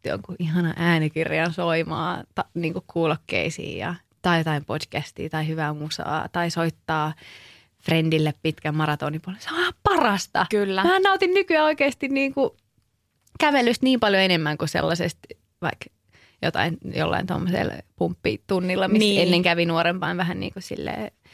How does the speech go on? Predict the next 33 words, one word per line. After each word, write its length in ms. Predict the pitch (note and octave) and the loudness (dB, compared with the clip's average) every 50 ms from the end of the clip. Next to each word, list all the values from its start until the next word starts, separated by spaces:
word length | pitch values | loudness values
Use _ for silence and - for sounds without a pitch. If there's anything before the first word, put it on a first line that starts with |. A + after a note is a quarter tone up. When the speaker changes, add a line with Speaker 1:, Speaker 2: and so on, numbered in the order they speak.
| - _ _ _ - | -20 _ _ _ -4
Speaker 2:
Jep. 240 | A#3 A#3 G#3+ G3 G3+ | 0 0 2 2 2
Speaker 1:
ehkä, 380 | - F#3+ G3 D#3+ - - F#3+ - _ - | 2 0 0 0 2 0 0 -2 _ -2
ei 140 | - - B3 | 0 2 4
nyt 140 | C4 C#4+ C#4 | 4 4 4
voi 120 | C#4+ D4 | 2 2
sanoa 240 | D4+ - D#4 D4+ D4+ C#4+ _ _ _ | 2 2 2 2 2 0 _ _ _
pelkästään 600 | - C4+ C#4+ D4 C#4+ D#4 C#4+ - - D4 D4 D4 | 2 2 2 4 2 0 -2 0 0 0 2 2
vääristä 520 | D4+ D4+ D4 C#4+ D4 D4+ C#4+ - - - - | 2 2 4 4 2 0 -2 -4 -8 -6 -4
syistä, 320 | C4+ C4 C4+ - - C4+ | -2 -2 -2 -4 -6 -6
mut 160 | C4 C4 C4 - | -6 -6 -6 -4
siellä 200 | - A#3+ A#3 A#3 | -2 -2 -2 -2
saattoi 300 | A#3 A3 A3+ - - A#3 | -4 -6 -8 -6 -6 -4
olla 120 | A3 A3 - - | -4 -6 -6 -4
taustalla 400 | - G3+ G3 - - - F3+ - | -2 -2 -2 -4 -6 -10 -10 -8
vähän 220 | F3+ F3 F#3+ F#3+ | -8 -8 -8 -10
sit 100 | F#3 - - | -10 -6 -4
enemmän 340 | - E3+ E3 - - - F#3 | -4 -4 -4 -6 -6 -10 -10
semmoista, 480 | - - - G#3 - - - - - | -8 -8 -10 -10 -12 -12 -14 -14 -18
että 120 | A#3+ _ _ _ _ _ _ _ _ _ - | -20 _ _ _ _ _ _ _ _ _ -2
Speaker 2:
Niinpä. 180 | C4 C#4 C#4 C4+ | 2 4 4 4
Speaker 1:
miltä 140 | C4 C4+ C#4+ | 4 4 2
sit 100 | F4 - | 2 4
näyttää, 460 | G4 F4 E4 E4+ - - E4+ E4+ D#4+ | 4 4 2 2 0 2 2 2 4
eikä 260 | - G3+ G#3 G3+ G3 F3 | 4 4 4 4 4 2
välttämättä, 460 | E3 E3+ - - F3 F3 F3 F#3 G3 | 0 0 0 -2 -4 -4 -2 -4 -4
että 160 | F#3+ - C4 | -4 0 2
no 40 | C4 | 4
miltä 300 | C#4 C#4+ C#4 - - A#3+ | 4 4 2 0 0 -2
musta 280 | A#3+ B3 - - - | -2 -2 -2 -2 -4
nyt 220 | A#3 A3+ A3+ - - | -4 -4 -4 -6 -8
niinku 260 | G#3+ G3+ G3 G3+ F#3+ | -8 -8 -8 -10 -10
tuntuu. 200 | - - - G#3 | -10 -6 -4 -4
Speaker 2:
Tuntuu. 320 | F#3+ - - - A#3+ A3+ | -4 -2 -2 0 0 0